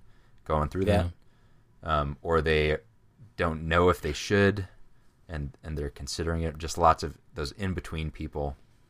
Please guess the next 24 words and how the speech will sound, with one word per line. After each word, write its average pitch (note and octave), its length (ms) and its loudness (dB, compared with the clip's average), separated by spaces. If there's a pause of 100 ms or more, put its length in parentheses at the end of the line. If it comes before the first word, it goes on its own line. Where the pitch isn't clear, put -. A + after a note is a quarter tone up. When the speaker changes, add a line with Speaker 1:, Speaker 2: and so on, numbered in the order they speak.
(480)
Speaker 1:
in E2+ 60 -10
that D2 180 -6
very E2 520 2 (540)
uncomfortable D2+ 680 -6 (140)
space. - 480 -4 (220)
So, D2 380 -4 (840)
um, C#2+ 400 -2 (1500)
I A2 180 6
would B2+ 160 8
like F2+ 260 4
to F#2 80 -4
s-, - 260 -6 (520)
start B2 540 4
by G2 160 4
asking G#2+ 600 2 (140)
a F2+ 200 2 (260)
very G#2+ 300 6
awkward G2+ 400 4
personal G#2+ 340 0
question F2 420 -4
to D#2 60 -6
break E2+ 220 -6
the - 120 -10
ice. E2+ 360 -10